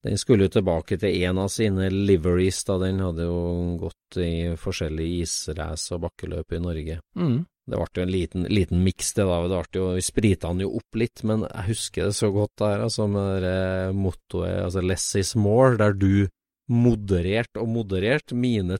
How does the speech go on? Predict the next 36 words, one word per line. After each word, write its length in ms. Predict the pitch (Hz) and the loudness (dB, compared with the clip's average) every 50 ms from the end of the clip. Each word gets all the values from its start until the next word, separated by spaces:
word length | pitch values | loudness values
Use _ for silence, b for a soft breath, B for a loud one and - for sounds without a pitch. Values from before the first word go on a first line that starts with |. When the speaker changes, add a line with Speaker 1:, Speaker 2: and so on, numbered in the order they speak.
| - _ | -6 _
Speaker 1:
tullete 720 | - - - 131 117 113 104 90 85 87 85 - - - | -12 -10 -8 -8 -8 -6 -8 -6 -6 -8 -8 -8 -10 -2
<laughs> 80 | - 180 | -2 0
innspill 560 | 139 120 - - - - - 113 117 131 135 | 0 0 -2 -4 -10 -6 -4 -4 -4 -2 -2
i 80 | 135 | -4
ettertid 460 | 139 139 - - 107 95 107 117 131 135 | -4 -4 -4 -6 -4 -2 0 -2 0 2
da, 160 | 139 135 127 | 2 2 2
med 240 | 127 123 123 117 - _ _ _ _ _ _ _ - | 2 0 0 -2 -4 _ _ _ _ _ _ _ -2
Pegasus-hest 1200 | - 107 104 104 98 98 87 85 101 98 - - 107 - - - 113 110 - - - - - - | 0 2 2 2 0 0 -2 -2 -4 -4 -2 -4 -4 -4 -4 -4 -4 -6 -6 -6 -8 -8 -2 0
og 160 | 113 117 110 | 0 0 2
Gulf-klistermerke 1200 | 101 104 101 95 95 95 92 - - - 107 95 - - - - 101 98 101 92 - - - 120 | 2 2 2 2 0 -4 -8 -4 -2 0 0 0 -2 -4 -6 -4 -4 -4 -4 -6 -8 -8 -8 -8
og 100 | - - 131 | -4 0 0
alt 200 | 139 143 147 - - | 0 0 0 -2 0
det 100 | 170 147 143 | 2 2 2
der 60 | 139 - | 2 2
klassiske 580 | - 147 - - - - 123 - - - 139 | 0 0 0 0 -2 -2 -2 -2 0 0 0
våset 480 | 127 123 113 101 95 - - - 170 143 | 2 4 4 4 2 0 0 -2 -2 0
som 120 | 170 160 151 | 0 0 0
alle 220 | 147 127 107 107 | 0 2 2 0
skal 240 | 104 - 139 135 131 | -2 0 2 2 2
ha 40 | 113 | 2
på. 160 | 110 147 170 202 | 2 2 2 4
Speaker 2:
Ja, 140 | 113 107 117 147 | 2 2 2 2
ja, 120 | 139 110 | 0 0
ja. 140 | 104 110 117 143 - _ | -2 -2 -4 -6 -8 _
Speaker 1:
Men 200 | - 131 131 139 | 0 2 2 4
der 200 | 123 139 131 135 | 4 6 4 6
du, 240 | 131 131 131 135 143 | 6 6 4 4 4
der 200 | 127 127 131 131 | 4 4 4 4
du 120 | 127 127 131 | 4 2 0
styrte 680 | 131 - - - - - 120 107 98 104 101 - - 117 | 0 -2 -6 -6 -2 -2 -4 -2 -2 -4 -6 -2 -4 -6
oss 120 | 113 - - | -4 -2 -4
i 80 | 131 | -4
riktig 340 | 127 135 - - _ 123 117 131 | -4 -6 -8 -8 _ -6 -4 -4
retning, 420 | 131 - _ _ - 120 139 151 | -6 -6 _ _ -8 -8 -6 -6
men 120 | 151 147 147 | -8 -8 -6
liksom 180 | 135 139 135 | -6 -6 -6